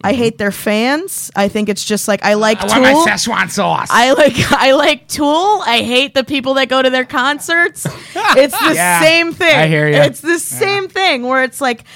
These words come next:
Speaker 1: I like to not tell people. I have a, I have a, like, I bought a, um, I, I, all I use Instagram for is, like, f-, like, stalking artists,
Speaker 2: Mm-hmm.
Speaker 1: and I, this
Speaker 3: Sure.
Speaker 1: artist did this thing,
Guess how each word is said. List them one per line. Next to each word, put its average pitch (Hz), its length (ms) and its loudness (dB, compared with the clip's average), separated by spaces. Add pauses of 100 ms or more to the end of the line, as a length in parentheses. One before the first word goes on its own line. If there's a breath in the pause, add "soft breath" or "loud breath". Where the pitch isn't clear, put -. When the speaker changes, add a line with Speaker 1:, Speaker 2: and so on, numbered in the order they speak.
(280 loud breath)
Speaker 1:
I 262 140 4
like 302 260 0
to 311 140 -4
not 277 380 0
tell 311 320 0
people. 214 260 -6
I 269 100 0
have 349 220 0
a, 330 40 4 (260)
I 202 100 -2
have 277 220 -2
a, 233 140 0 (100)
like, 196 180 -6
I 220 100 -4
bought 226 260 -2
a, 185 480 -2
um, 180 180 -8 (840 loud breath)
I, 214 160 -4
I, 208 160 -6 (200)
all 277 160 0
I 349 60 0
use 262 380 -2
Instagram 233 460 -4
for 233 200 -2
is, 208 120 -2
like, 190 120 -6
f-, - 120 -20
like, 185 200 -4
stalking 185 500 -4
artists, 208 540 -4
Speaker 2:
Mm-hmm. 185 100 -4
Speaker 1:
and 202 100 -2
I, 190 180 -4
this 208 180 -4
Speaker 3:
Sure. - 100 -4
Speaker 1:
artist 202 300 0
did 208 220 -2
this 190 200 -4
thing, 190 340 -4